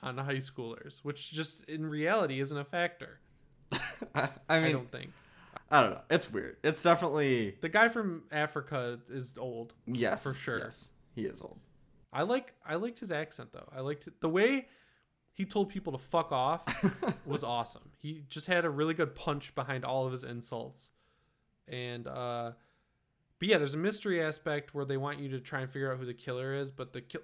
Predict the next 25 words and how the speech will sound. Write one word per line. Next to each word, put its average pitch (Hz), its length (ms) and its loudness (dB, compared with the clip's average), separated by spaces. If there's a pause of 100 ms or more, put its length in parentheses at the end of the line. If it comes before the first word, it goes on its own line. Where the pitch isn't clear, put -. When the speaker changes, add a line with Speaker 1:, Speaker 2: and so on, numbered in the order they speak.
(100)
Speaker 1:
the 139 80 -12
killer's 185 260 -4
not 160 180 -2
really 147 160 0
a 131 40 -2
factor. 151 640 -2 (340)
So - 160 -6
it's 139 140 -2
like 131 180 -4
the - 80 -12
dad 139 420 2
is 127 140 -2
the 131 140 -8
comically 135 520 -8
evil 139 280 -6
businessman 139 680 -4
'cause - 160 -14
they 135 120 -4
wanna 123 320 -6
say, 123 200 -6
like, 120 200 -8
"Capitalism's 127 720 -4
bad, 123 320 -4
of 135 160 -14
course." 127 500 -8